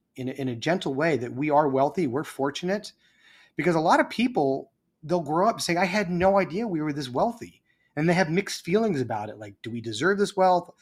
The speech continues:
How is it fair that we have this wealth and others don't have this wealth?" So the more you can get them to engage in the conversation, and we've also heard about stories where mom and dad pass away and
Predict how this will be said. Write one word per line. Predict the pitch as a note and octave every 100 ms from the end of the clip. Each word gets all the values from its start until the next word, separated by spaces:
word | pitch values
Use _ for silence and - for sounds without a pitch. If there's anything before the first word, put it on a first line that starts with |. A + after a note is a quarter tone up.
| _
How | - D3+
is |
it | C#3
fair | - E3+ E3
that | A2+
we | F#3+
have | G3 G3+
this | F#3+
wealth | E3+ F3+ D3
and |
others | C3 F3+
don't | G#3 G3+
have | F#3+
this | F#3
wealth?" | F3+ G3+ G3 - _ - - _ _ -
So | - F3 E3+
the | D#3
more | D3+ E3+ G#3+ A3+ A#3 -
you | D3
can | - D#3
get | C#3 E3+ E3
them | D#3+ C#3+ -
to | - D3
engage | A#2+ B2+ D#3 C#3+
in |
the | C3+
conversation, | A#2+ D3 C3 F3+ G3+ D#3+
and | C#3+
we've | C#3+
also | E3+ F#3 F3
heard | D#3 D3+
about | C#3
stories | - C#3 C#3+ C#3
where | C3 - - _
mom | C#3 D3+
and | D3
dad | C3+ E3 E3
pass | C#3+ C3+ -
away | B2+ D3 - _ _ _ _ _ _ _
and | F#3+ G3+